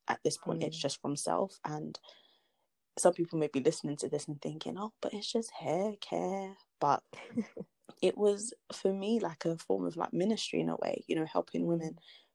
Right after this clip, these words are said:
Speaker 1: find themselves, find their true beauty. That was what it was about, as well as hair
Speaker 2: Mm.
Speaker 1: care. Um,
Speaker 2: Yeah.
Speaker 1: and also, you know, whether natural or relaxed, just loving who you are, not having to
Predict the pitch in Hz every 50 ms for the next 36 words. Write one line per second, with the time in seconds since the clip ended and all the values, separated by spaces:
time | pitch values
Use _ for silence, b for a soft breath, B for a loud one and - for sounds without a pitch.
0 | B - - - 175 175 170 165 156 156 - - 165 156 156 - - - 160 160
1 | 165 160 160 156 - - 160 160 - 160 156 - - - 147 180 - - - 160
2 | 156 151 156 165 165 160 - - - - - - 156 156 160 147 - 151 151 -
3 | - - - 156 151 156 151 147 - - - - - 147 147 185 185 175 165 170
4 | 202 226 B B B B B B B B B B B - 175 156 151 - 156 156
5 | 156 - - - - B B B B B B B B 165 165 - - 170 175 -
6 | - - - 160 156 151 165 - _ _ _ _ _ - - 160 160 156 156 151
7 | 156 151 - 139 147 151 - _ _ - - 165 170 175 175 - - - - 165
8 | 160 160 160 156 156 151 156 156 - - - - - - _ - - - 156 156
9 | - - - - 160 156 156 156 156 151 151 151 - - 165 170 175 160 151 151
10 | 151 156 170 170 165 - - 151 147 151 151 - - -